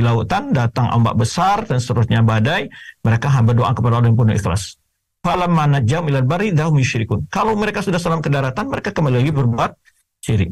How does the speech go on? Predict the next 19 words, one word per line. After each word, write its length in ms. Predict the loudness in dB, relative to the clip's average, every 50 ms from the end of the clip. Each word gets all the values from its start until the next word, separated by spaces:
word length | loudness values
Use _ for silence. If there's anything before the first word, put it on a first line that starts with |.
| -6 -6
Dan 160 | -2 -2 0
juga 160 | 0 0 0 0
riwayat 400 | 2 2 2 2 0 0 -2 -2
dari 160 | -2 -4 -2
saudara 320 | -2 -2 0 0 -2 -2 -4 -8 -10 -12 _ _ _ _ _ _ _ _ _ _ _ _
Mut'im, 560 | _ 0 0 0 0 -2 -2 -2 0 0 0
bapaknya 640 | 0 -2 -2 -4 -4 -2 0 0 2 2 2 2 2
Jubair 240 | 2 2 2 2 2
bin 160 | 2 2 2
Mut'im, 320 | 0 0 -2 -4 -4 -2 -2
eh, 280 | -2 0 0 0 0 -2 -4 -6 -4
Adi 320 | -2 0 0 0 0 0 -2
ya, 40 | -4 -6 -8 _
atau, 240 | -6 -4 -2 -2 -2
eh, 80 | 0 0
Mut'im. 480 | 0 2 2 2 0 0 0 0 0 -2 -2 -10 -16 -18 -20 -20 -20 -4 -2
Dia 160 | -2 0 0
mendengar, 320 | 0 -2 -2 -2 -2 -2 -2
eh, 240 | 0 0 0 0